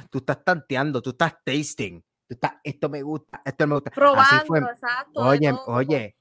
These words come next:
Speaker 1: Gineri, te voy a decir, así puedo estar probando, yo terminé en filosofía y tengo un menor en filosofía. Puedo
Speaker 2: Mira
Speaker 1: estar
Speaker 2: para
Speaker 1: probando
Speaker 2: allá.
Speaker 1: por presen-, por presentado. Pero anyway, <laughs> long story short, quiero dejarte saber que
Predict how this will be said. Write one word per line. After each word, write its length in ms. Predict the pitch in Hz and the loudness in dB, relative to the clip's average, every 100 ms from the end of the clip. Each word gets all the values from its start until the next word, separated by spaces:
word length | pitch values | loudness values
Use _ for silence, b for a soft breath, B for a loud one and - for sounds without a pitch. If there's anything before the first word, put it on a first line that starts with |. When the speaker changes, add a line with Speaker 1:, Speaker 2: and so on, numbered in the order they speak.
| _ _ | _ _
Speaker 1:
Gineri, 460 | 110 107 113 127 117 | -8 -4 -2 -2 -4
te 80 | |
voy 120 | 98 101 | -6 -6
a 40 | |
decir, 180 | 120 117 | -6 -6
así 240 | - 98 123 | -6 -6 -2
puedo 120 | 151 | 0
estar 200 | 143 151 | 0 -2
probando, 440 | - 151 147 131 104 | 0 2 2 0 -4
yo 80 | 98 | -8
terminé 280 | 104 117 | -4 -2
en 60 | 123 | -2
filosofía 720 | 127 120 120 98 - 113 101 | -2 -4 -4 -8 -4 -4 -4
y 40 | |
tengo 220 | 107 107 113 | -6 -4 0
un 80 | |
menor 240 | 127 120 120 | 0 2 0
en 60 | 117 | -2
filosofía. 680 | 110 98 98 - 98 90 _ _ _ _ _ | -6 -8 -10 -10 -10 -10 _ _ _ _ _
Puedo 160 | - 110 | -2 0
Speaker 2:
Mira 140 | 110 | 4
Speaker 1:
estar 120 | 123 | 4
Speaker 2:
para 0 | |
Speaker 1:
probando 380 | 135 127 123 117 | 6 6 6 4
Speaker 2:
allá. 20 | |
Speaker 1:
por 140 | 117 117 | 4 2
presen-, 380 | - 123 120 110 - b | 2 2 0 -4 -8 b
por 180 | 131 113 | 0 0
presentado. 680 | 117 113 - 98 - 123 107 b b | -2 -4 -6 -6 2 2 2 b b
Pero 160 | - 170 | 6 8
anyway, 500 | 214 262 202 160 - - | 8 10 8 6 2 -6
<laughs> 580 | 453 370 - 202 185 - B | -2 -2 0 2 2 0 B
long 140 | 151 196 | 4 4
story 360 | 196 240 226 | 6 4 6
short, 320 | 208 175 147 139 b b _ _ _ _ - | 6 6 4 4 b b _ _ _ _ -4
quiero 260 | 165 202 | 0 2
dejarte 440 | 214 202 196 190 190 | 4 4 2 -2 -2
saber 360 | 180 139 120 _ _ _ - | 0 0 -2 _ _ _ -8
que 440 | 135 123 120 101 | -4 -2 -4 -6